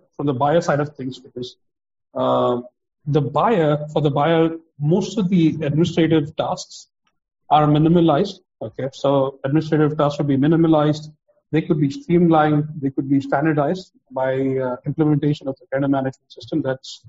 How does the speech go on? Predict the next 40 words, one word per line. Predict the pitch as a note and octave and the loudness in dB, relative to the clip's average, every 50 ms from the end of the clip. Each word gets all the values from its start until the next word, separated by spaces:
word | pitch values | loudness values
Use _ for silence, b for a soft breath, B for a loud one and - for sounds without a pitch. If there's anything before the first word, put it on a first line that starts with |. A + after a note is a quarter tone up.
| - C#3 B2+ - _ _ _ _ - | -20 -20 -20 -20 _ _ _ _ -4
one | C3 C#3+ D3 D3 | -2 0 0 0
of | C#3+ | 0
the | C#3+ C3 | -2 -2
benefits. | B2+ B2+ B2 C#3 C#3 - A#3+ G3 - - - _ _ _ _ _ _ _ _ - | -4 -2 -4 -4 -4 -4 -6 -6 -6 -10 -20 _ _ _ _ _ _ _ _ 0
The | D#3+ | 0
other | F3+ F#3 G3+ | 2 2 2
benefit | G#3+ F3+ G3 F#3+ G3 F#3+ F#3+ G3+ F#3 F3+ - - | 0 2 2 2 2 0 0 0 0 0 0 0
is, | F3 E3+ D#3+ D#3 D#3 - - - | 0 2 2 0 -2 -4 -4 -2
uh, | D#3+ D3 D3 C#3+ C#3+ C#3+ C#3+ | 0 2 2 2 2 2 2
application | D3 D#3 - - G#3+ G#3 G#3+ G#3+ G#3+ G#3 - G#3+ F3+ | 0 0 0 0 -2 0 0 0 -2 0 0 0 0
of | D#3+ D#3 - - - | 0 -2 -4 -6 -4
templates | - E3 F3+ F3+ F#3 D#3 C3 - - - - - - _ _ - | -2 0 0 2 0 0 -2 -2 -8 -14 -16 -18 -20 _ _ -8
by | B2 C#3 C#3 C#3 | -4 -4 -2 -2
sourcing | D3 D3 - - D#3+ D#3+ D#3+ - - E3 D#3 D3 | -4 -6 -4 -2 -2 -2 -2 0 0 0 0 0
type. | - B2+ - - - _ _ _ _ _ _ | -2 -4 -6 -6 -10 _ _ _ _ _ _
So | _ - B2+ | _ -6 -4
you | B2 B2 B2+ | -4 -4 -4
could | - - C3+ - | -4 -4 -2 0
have | D3+ D#3+ D#3 D#3+ D3+ - - _ _ _ _ _ _ _ _ _ _ - | 2 2 2 0 -2 -6 -12 _ _ _ _ _ _ _ _ _ _ -6
repeatable | C3+ D3+ D3+ - G#3 G#3+ A#3 F#3+ A3+ G#3 F#3 - | -4 -4 -2 0 0 0 2 2 2 2 2 2
templates | F#3+ F3 E3+ F3+ F3+ E3 C#3+ C#3 - - | 0 0 0 0 -2 -2 -4 -4 -4 -4
that | D#3+ C#3+ | -2 0
are | D3 C#3+ | 0 0
available | C#3 C3+ C3+ C#3+ D#3 D#3+ D#3 D#3 | 0 0 0 2 2 2 2 0
in | D#3+ C#3+ C3+ C3+ | 0 0 2 0
your | C#3 C3 | 0 -2
tender | B2+ - C#3 C#3+ D3+ C#3+ | -2 -2 -2 0 0 0
management | C#3+ D3 D3 C#3+ - - D3 - | 0 0 0 -2 -4 -6 -12 -12
system. | - - - - E3+ F3 F3 F3+ F3+ - | -14 -16 -8 -4 0 0 0 0 -2 -6
This | - C3 D3+ D#3+ - - | -8 -4 -4 -4 -2 -2
would | E3+ D#3 D3 | 0 2 2
mean | D#3 D#3+ D#3+ D#3+ D#3+ D#3+ D#3+ E3 - _ _ _ _ _ _ _ | 4 4 4 4 2 2 -2 -2 -6 _ _ _ _ _ _ _
you | C3+ D3 F3+ G3 F#3+ | 0 2 4 4 6
not | F3 D#3+ D#3+ E3+ F3 F3+ - - | 4 4 4 2 0 -2 -6 -6
creating | D3 D3+ D#3 E3 E3+ E3+ F3+ E3+ F3 | -2 2 2 2 2 2 2 2 2
the | D#3+ D#3 | 2 0
tender | D3 - D3 D3+ D3+ D3+ D#3 C3+ | 0 -2 -2 0 0 2 0 0
right | C3+ D3 D3 - | 0 -2 -4 -6
from | - D3+ D3+ | -8 -6 -2
scratch | - - - B2+ C3+ D#3+ - - | -2 0 0 0 -2 -6 -8 -12